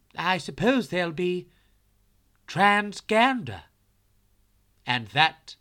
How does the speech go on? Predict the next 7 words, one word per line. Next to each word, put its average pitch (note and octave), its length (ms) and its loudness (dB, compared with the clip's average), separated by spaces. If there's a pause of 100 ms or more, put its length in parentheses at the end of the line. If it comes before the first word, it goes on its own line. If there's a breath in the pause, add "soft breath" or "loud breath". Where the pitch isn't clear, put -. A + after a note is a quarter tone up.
(300)
was E3+ 240 -6
that. - 480 -14 (1200 soft breath)
Now C3 460 0 (160 soft breath)
we're D3+ 180 4
into D3 240 -2
the C#3+ 100 2
nineties. F#3 720 0